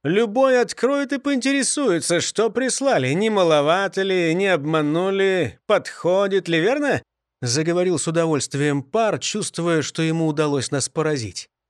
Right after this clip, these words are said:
«Только не пара руна. Можем поспорить, если хотите, Деркачев, вы не найдете ни одной открытой коробки. Нам приходится открывать и вынимать накладные.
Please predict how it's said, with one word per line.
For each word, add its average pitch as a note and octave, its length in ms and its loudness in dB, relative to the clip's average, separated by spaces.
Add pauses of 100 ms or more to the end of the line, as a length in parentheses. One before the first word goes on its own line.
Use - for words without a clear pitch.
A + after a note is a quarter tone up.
(160)
«Только A#3+ 680 0
не A3 220 2
пара G3 520 2
руна. F#3 540 0 (480)
Можем D#3 480 2
поспорить, E3 680 0
если D3 240 0
хотите, D3 400 -2
Деркачев, E3 680 0
вы F#3+ 220 2
не A3+ 140 2
найдете A#3 600 2
ни B3 120 2
одной B3 520 2
открытой A#3+ 400 -2
коробки. A#3 560 -4 (360)
Нам B3 400 -4
приходится D#3 720 0
открывать C4+ 680 0
и C#4+ 100 0
вынимать C4+ 680 0
накладные. D3+ 1040 0